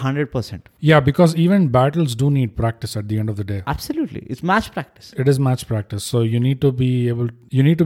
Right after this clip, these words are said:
Speaker 2: be used to getting in a skirmish or a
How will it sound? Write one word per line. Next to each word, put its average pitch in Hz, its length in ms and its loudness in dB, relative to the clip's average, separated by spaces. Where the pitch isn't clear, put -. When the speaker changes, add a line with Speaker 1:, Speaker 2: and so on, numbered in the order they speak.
Speaker 2:
be - 20 6
used 135 460 2
to 123 280 2
getting 131 200 0
in 123 160 0
a 117 140 2
skirmish 117 420 0
or 110 220 0
a 110 60 -2